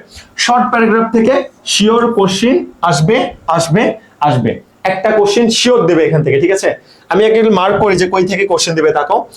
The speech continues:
শর্ট প্যারাগ্রাফ শিওর দিবে, এটা কত মার্ক? দশ মার্ক। ট্রান্সলেশন সিন বা আনসিন, মানে তোমার বাংলা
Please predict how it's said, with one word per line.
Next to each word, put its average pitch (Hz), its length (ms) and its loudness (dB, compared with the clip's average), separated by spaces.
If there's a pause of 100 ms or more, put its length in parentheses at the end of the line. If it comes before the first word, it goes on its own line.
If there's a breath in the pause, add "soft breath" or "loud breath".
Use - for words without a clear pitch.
(180 loud breath)
শর্ট 208 280 0
প্যারাগ্রাফ 226 360 2
শিওর 233 320 2
দিবে, 120 280 2
এটা 165 120 0
কত - 180 0
মার্ক? 202 260 0 (400)
দশ 165 280 0
মার্ক। 208 240 0 (400 loud breath)
ট্রান্সলেশন 214 580 2
সিন 220 280 0
বা 226 100 4
আনসিন, 190 400 2
মানে 170 220 2
তোমার 208 240 0 (260)
বাংলা 175 280 2